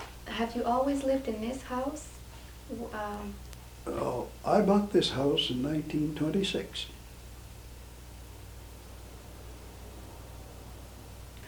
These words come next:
Speaker 1: What about as a child? Where did you live as a child in Edmonton?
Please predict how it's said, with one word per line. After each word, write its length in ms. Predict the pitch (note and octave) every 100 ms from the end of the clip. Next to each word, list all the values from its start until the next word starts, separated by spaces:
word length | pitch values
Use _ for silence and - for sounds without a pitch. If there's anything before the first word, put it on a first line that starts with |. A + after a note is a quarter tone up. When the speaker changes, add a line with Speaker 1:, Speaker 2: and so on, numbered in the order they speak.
| -
Speaker 1:
What 140 | A#3+ B3
about 240 | B3 B3
as 160 | A#3+ A#3
a 40 |
child? 540 | G#3 A#3 A3 A3 G3+ G3+
Where 160 | A3+
did 200 | A#3+ -
you 80 | A3
live 320 | G#3 A3 G#3
as 160 | G3 G3
a 40 |
child 480 | G3 G#3 G3+ G#3 G3+
in 120 | G3
Edmonton? 480 | F#3+ F#3 F#3 F#3 F3+